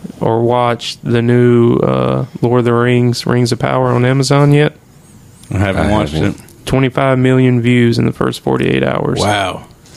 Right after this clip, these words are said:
Speaker 1: Uh, I haven't watched. I've been saving the episode for when the kids go, when, you know, bring the kids to school in the morning.
Speaker 3: Yeah.
Speaker 1: Uh, saving that for when I come back 'cause it's, like, that perfect time frame from, uh, I get back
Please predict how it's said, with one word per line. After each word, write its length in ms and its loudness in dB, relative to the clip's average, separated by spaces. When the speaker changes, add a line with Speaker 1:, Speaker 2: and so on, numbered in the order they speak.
Speaker 1:
Uh, 480 -2
I 60 -4
haven't 260 -4
watched. 420 -2
I've 120 -2
been 140 -4
saving 460 -2
the 100 0
episode 420 -2
for 120 -4
when 140 0
the 80 -2
kids 280 0
go, 200 0
when, 360 -2
you 120 0
know, 140 0
bring 200 -4
the 40 -4
kids 180 -2
to 60 -6
school 300 2
in 80 0
the 40 0
morning. 420 2
Speaker 3:
Yeah. 220 -2
Speaker 1:
Uh, 340 0
saving 320 -4
that 180 -4
for 100 -4
when 120 -2
I 80 -6
come 240 -8
back 260 -4
'cause 160 -4
it's, 180 0
like, 220 -4
that 160 -8
perfect 380 -6
time 260 -6
frame 360 -4
from, 460 -4
uh, 280 -4
I 120 -6
get 200 -4
back 300 -2